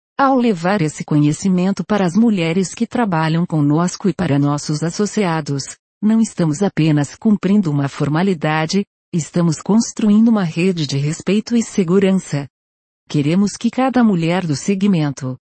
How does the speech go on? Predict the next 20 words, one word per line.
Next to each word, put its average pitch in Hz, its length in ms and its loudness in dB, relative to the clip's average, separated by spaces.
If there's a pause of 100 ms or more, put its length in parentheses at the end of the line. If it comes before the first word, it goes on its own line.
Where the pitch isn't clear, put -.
(540)
de 247 140 0
guincho 214 440 2
e 156 60 0
resgate 170 600 -2
saiba 151 460 -2
que 214 140 0
não 220 160 4
está 254 280 0
sozinha, 196 560 0
que 160 120 -2
o 151 40 0
sindicato 160 680 -2
é, 143 180 -2 (240)
sim, 185 440 0 (300)
um 156 120 2
lugar 160 400 -2
de 180 120 -2
acolhimento 202 680 2
e 165 60 0
informação. 165 840 0